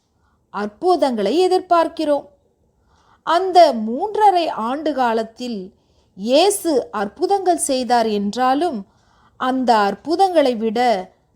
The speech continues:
நான் உங்களுக்கு சொல்லுகிறேன், மெய்யாகவே, மெய்யாகவே உங்களுக்கு சொல்லுகிறேன் என்று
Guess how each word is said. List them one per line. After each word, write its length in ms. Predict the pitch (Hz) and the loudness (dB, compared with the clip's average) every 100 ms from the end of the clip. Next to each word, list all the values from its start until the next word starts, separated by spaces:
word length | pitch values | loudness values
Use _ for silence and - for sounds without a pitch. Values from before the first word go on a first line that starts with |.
| - | -16
நான் 500 | 180 202 254 381 440 | -8 -2 2 2 2
உங்களுக்கு 500 | 339 285 277 - 240 | -2 2 2 0 -8
சொல்லுகிறேன், 880 | - 220 226 240 220 247 277 208 202 _ _ - | -4 -4 -2 -4 -2 0 0 -2 -8 _ _ -10
மெய்யாகவே, 1080 | 190 220 294 339 440 466 381 277 262 262 233 | -2 2 4 4 4 4 4 2 2 2 2
மெய்யாகவே 880 | 202 226 262 302 381 330 277 269 285 | 0 -4 -2 0 2 2 0 -2 -2
உங்களுக்கு 460 | 240 226 233 208 | -4 -4 -6 -8
சொல்லுகிறேன் 760 | 220 - 208 240 254 277 294 277 | -10 -6 -4 -4 -4 0 0 -2
என்று 600 | - 214 208 220 226 180 | -8 -6 -4 0 0 0